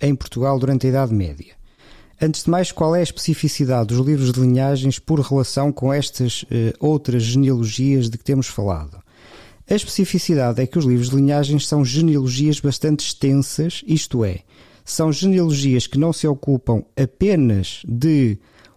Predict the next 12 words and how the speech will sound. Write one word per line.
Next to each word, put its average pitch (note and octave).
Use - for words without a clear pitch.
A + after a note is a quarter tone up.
uma F#3+
família D#3
ou D#3+
de D3+
um, D3
um D3
grupo E3
relativamente D3
escasso -
de A#2+
famílias C3
interrelacionadas, C3+